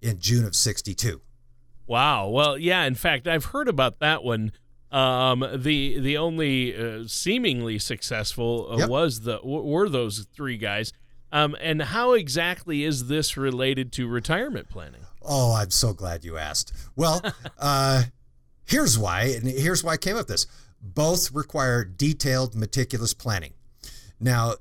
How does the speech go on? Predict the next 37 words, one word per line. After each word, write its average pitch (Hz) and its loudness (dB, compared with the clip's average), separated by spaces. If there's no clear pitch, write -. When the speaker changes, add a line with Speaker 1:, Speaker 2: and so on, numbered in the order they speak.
Speaker 1:
they 135 4
made 147 4
a 170 4
movie 120 4
out 110 2
of 104 -4
it. 113 -6
Clint 117 0
Eastwood 110 -2
was 104 0
in 110 2
the 101 -4
movie 104 -2
Escape 104 -2
from 104 -4
Alcatraz, 98 -2
but 110 -6
it 104 -6
said 151 2
that 107 -4
Frank, 135 -4
John, 120 0
and 98 -8
Clarence 113 -2
spent 113 -2
months 107 -2
chiseling 160 2
away 98 -2
and 104 0
widening 104 -2
their 98 -4
ventilation 110 0
ducts 87 -2
in 98 -2
their 131 -2
cell 170 2
walls 95 0